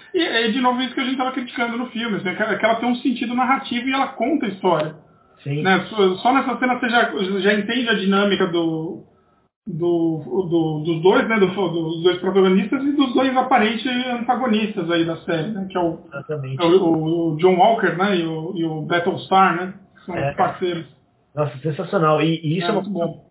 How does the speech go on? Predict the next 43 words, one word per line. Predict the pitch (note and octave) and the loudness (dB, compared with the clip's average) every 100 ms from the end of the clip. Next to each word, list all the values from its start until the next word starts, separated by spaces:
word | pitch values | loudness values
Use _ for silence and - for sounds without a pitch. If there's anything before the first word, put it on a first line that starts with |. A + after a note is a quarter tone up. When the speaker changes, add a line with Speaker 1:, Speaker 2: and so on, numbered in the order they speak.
| - | -6
Speaker 2:
Nossa, | E3 - | -4 -4
muito | C#3 C#3+ F3+ G#3+ | -2 0 0 0
bom | D#3+ D3+ | 2 2
episódio, | C#3+ - C3 B2 | 2 -4 -4 -4
cara. | - A#2 A#2+ | -4 -2 -2
Muito | C3 D3 | -2 -2
bom | D3 E3 | 0 0
mesmo. | D#3 C3 B2+ | 2 -2 0
E | C#3 | 0
essa | D3 D#3 | 0 -2
cena | G3+ A3 | 0 0
de | F3+ | 0
luta | D#3 G3 - C#3+ | 2 2 2 2
e, | C3+ C3 C3 C#3 | 2 -2 -2 0
e | |
essa | D#3+ - | -2 0
cena | G3+ G3+ | -4 0
de | F#3+ | 2
ação, | C#3+ - F#3+ | 2 0 -2
eu | F#3 | -2
fiquei | D#3+ A#3 | -4 -4
estarrecido. | A#3 - A#3+ B3+ A3+ F#3 | -4 0 0 0 0 2
Eu | F3 | 2
olhei | G3+ | 2
e | |
falei, | A3 G#3+ | 2 0
caraca, | C#4 D4+ A#3 D#4+ - F3+ | -4 -4 -2 -4 -2 -2
mano, | F3 | -2
que | D3+ | -2
negócio | B3+ A3+ G3 A3 C4+ | 0 2 0 -2 -8
<laughs> | - | -6
fodido, | B3 D3 F#3+ - | -6 -2 -2 0
assim, | E3+ - G#3 C4+ | 0 -2 -8 -8
tipo, | - F3+ - D3+ D#3 - - - D#3 | -6 -4 -2 0 0 -4 -18 -6 4
e | |
os | F#3+ G3+ | 6 6
caras | G3+ A3 | 6 6
na | A3 | 4
maior | G3+ A3+ | 4 2
humildade, | A#3+ A#3 D3+ F#3+ F#3 | 4 2 4 4 2
assim, | D#3+ - G#3 | -2 -6 -4
né? | G3+ - - - - | -4 -6 -18 -16 -6
Não, | D#3 | -2